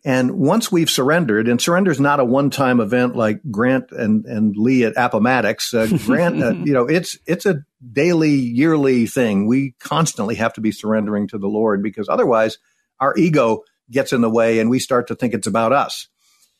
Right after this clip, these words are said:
Speaker 1: So surrender. And then the Lord asks us to be willing to make sacrifices. So those
Speaker 2: Mm-hmm.
Speaker 1: first two, but then I would, I would say integrity is critically important. It's the North Star of leader, leadership. Everybody
Speaker 2: Mm-hmm.
Speaker 1: wants to work for a leader who has integrity,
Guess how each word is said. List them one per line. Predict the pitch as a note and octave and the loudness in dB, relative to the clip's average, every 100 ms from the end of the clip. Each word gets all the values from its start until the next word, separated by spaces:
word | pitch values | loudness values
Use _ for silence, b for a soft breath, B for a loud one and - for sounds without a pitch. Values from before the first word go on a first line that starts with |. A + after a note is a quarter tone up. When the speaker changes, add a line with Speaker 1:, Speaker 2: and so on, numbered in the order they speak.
| _ - | _ -4
Speaker 1:
So | D3+ | -2
surrender. | - D#3 F3+ F#3 F3 | 0 0 2 2 2
And | D#3 | 2
then | G#3+ G3 | 2 0
the | D#3+ | 0
Lord | F#3+ A3 | 0 2
asks | F#3 A3 - E3+ | 0 -2 -2 -4
us | D3 - - | -4 -6 -10
to | - | -4
be | D#3 | 0
willing | D#3 D#3+ D3 | 2 2 2
to | |
make | D3 C#3 | 0 0
sacrifices. | C3 B2+ B2 A2 G#2+ - G#2 | -2 -2 -4 -8 -14 -14 -12
So | - C3+ | -4 0
those | E3+ A#3+ G#3 G2+ | 2 0 -2 -8
Speaker 2:
Mm-hmm. | G2+ - | -12 -8
Speaker 1:
first | E3+ C#3 - | -2 -2 -2
two, | - A2+ G2 - _ _ _ _ _ - | 0 2 0 -2 _ _ _ _ _ -10
but | D3+ | -2
then | A3+ | 0
I | A#3 | 2
would, | F#3 D#3 - | 2 0 -4
I | C3 | -2
would | D3+ D3+ | 0 0
say | - D3 C3+ C3+ C3 - _ _ - - | 0 2 2 2 0 -8 _ _ -20 -10
integrity | D#3 B2+ - F#3+ F#3+ F3+ E3+ | -4 -2 0 0 2 2 0
is | D#3+ C3 B2 - _ | 0 -2 -2 -6 _
critically | - G3+ E3 C3 A2 | -6 0 0 0 0
important. | G2 G#2 F#2+ A2 | 0 -2 -2 -2
It's | - | -4
the | - | -2
North | A2 B2 D3 - | 2 2 2 0
Star | - - A2+ G#2+ G2 G#2 | -4 -2 0 0 -2 -8
of | - G#2 G2+ | -6 -4 -2
leader, | A2+ G2 G2 - _ _ | -2 0 -2 -4 _ _
leadership. | B2+ B2+ A2+ - G2 - | -2 0 0 -2 -6 -2
Everybody | F#3+ G3 D3 C3 A#2+ A2+ | 0 2 0 2 2 2
Speaker 2:
Mm-hmm. | A#2+ | 2
Speaker 1:
wants | C3 - | 0 -2
to | A2+ | -2
work | A2 B2+ A#2 | 0 -2 -2
for | - A2 G#2+ | -6 -2 0
a | |
leader | G#2+ B2 C3 C3 G#2+ - | 0 0 2 0 -2 -4
who | A2+ | -6
has | F#2+ A#2 G#2+ | -2 -2 -2
integrity, | F#2+ - A2 F#2+ F2 | -4 -2 -2 -2 -4